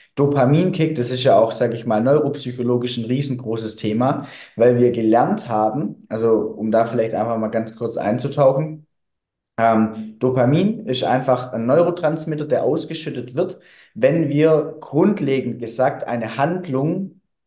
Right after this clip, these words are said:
erfahren, die uns gut tut, die uns gefällt, die uns ein gutes Gefühl vermittelt. Und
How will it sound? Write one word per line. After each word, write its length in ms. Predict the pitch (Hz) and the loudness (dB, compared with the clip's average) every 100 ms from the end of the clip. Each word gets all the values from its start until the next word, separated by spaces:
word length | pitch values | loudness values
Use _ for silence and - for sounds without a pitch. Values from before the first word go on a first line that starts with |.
| _ _ - | _ _ -2
erfahren, 720 | 120 110 123 113 139 170 156 | -2 0 2 2 2 0 -4
die 180 | 143 113 | -4 -4
uns 340 | 139 139 - | -2 -4 -6
gut 240 | 143 156 - | -4 -2 -2
tut, 380 | 120 104 - 123 | -4 -6 -6 -2
die 80 | |
uns 260 | 123 127 - | 0 0 -4
gefällt, 600 | 120 123 117 160 - - - _ _ | -6 2 4 6 2 -6 -16 _ _
die 80 | - | -2
uns 220 | 156 156 | 0 2
ein 120 | 127 - | -2 -2
gutes 400 | 165 165 143 - | -2 -2 -6 -8
Gefühl 320 | 123 156 160 | -6 0 0
vermittelt. 560 | 160 107 95 90 - _ _ _ - - _ _ | 2 -2 -4 -8 -14 _ _ _ -20 -20 _ _
Und 520 | - 131 131 - - | 2 4 2 -4 -10